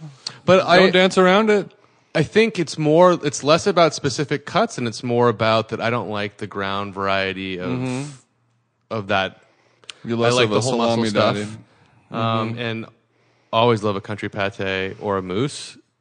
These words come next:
Speaker 1: Um,
Speaker 2: Mm-hmm.
Speaker 1: but it's,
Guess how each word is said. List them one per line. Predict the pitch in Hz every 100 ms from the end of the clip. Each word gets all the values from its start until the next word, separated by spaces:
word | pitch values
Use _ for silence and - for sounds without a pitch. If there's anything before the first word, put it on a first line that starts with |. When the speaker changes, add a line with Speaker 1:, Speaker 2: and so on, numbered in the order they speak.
| -
Speaker 1:
Um, | 113
Speaker 2:
Mm-hmm. | 104 98 98 98 120 120 104 110 _ _ _ _ _ _ _ _ _ _ -
Speaker 1:
but | 143 123
it's, | 151 - -